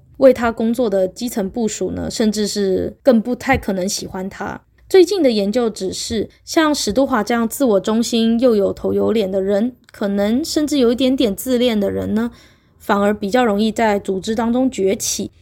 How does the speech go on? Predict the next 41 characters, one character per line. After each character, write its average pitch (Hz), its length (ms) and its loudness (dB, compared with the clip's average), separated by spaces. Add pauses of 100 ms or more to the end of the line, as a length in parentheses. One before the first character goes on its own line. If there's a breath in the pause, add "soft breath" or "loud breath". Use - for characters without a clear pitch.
而 240 140 4
且 240 200 4
往 208 200 2
往 214 160 0
掌 196 200 -4
控 226 240 -4
团 208 240 -4
体 202 160 -12
中 214 280 -2
的 202 120 2
资 226 280 -4
源 202 200 -2
和 214 200 -2
权 190 340 -4
力。 214 240 -2 (260 soft breath)
弗 262 200 6
洛 349 180 8
伊 339 100 6
德 233 180 0
说， 247 380 -4 (180)
另 370 280 2
一 269 80 4
个 254 120 4
人 202 240 2
的 208 160 0
自 214 280 -2
恋 208 240 2
非 269 180 2
常 233 180 0
吸 247 380 0
引 190 160 -2
那 214 140 -2
些 208 260 -2
放 247 260 -2
弃 247 160 -4
部 240 280 -4
分 240 200 0
自 233 180 -4
我 196 180 0
的 185 120 -2
人， 180 300 -6